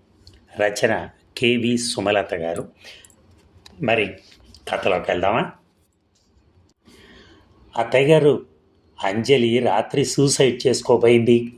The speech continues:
నాకేం చేయాలో పాలు పోవటం లేదు. వీలైతే మీరు ఒక్కసారి హైదరాబాద్ రాగలరా అన్నాడు సుధీర్. ఏంటి బాబు మీరనేది?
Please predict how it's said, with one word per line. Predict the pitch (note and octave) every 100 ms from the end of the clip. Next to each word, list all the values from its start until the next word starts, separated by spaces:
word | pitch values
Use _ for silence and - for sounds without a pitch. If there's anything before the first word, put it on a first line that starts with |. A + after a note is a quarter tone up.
| - - A2
నాకేం | - - A2+
చేయాలో | C#3 - G#2+ G#2+ B2
పాలు | B2+ G2+ G2+
పోవటం | D3 G#2+ G2+ - A#2
లేదు. | A#2 A2+ A#2 - - _ _ -
వీలైతే | B2+ A2 G#2 G#2 G#2+
మీరు | A2 G#2+
ఒక్కసారి | - - G#2 A2 G2+
హైదరాబాద్ | G2 G2 G#2 A2 A2+ A#2
రాగలరా | G#2+ F#2+ G#2 F#2+ G2 F#2 - _ _ _ _ B2
అన్నాడు | G#2 G2 F#2+ B2+
సుధీర్. | - - A#2 F#2 A#2 A2 - - _ _ _ _ - _ _ _ _ _ -
ఏంటి | A#2+ B2+ D#3 E3+
బాబు | C#3 B2 A2+
మీరనేది? | G#2+ G2+ G2 A#2 A2+ A2 B2 C#3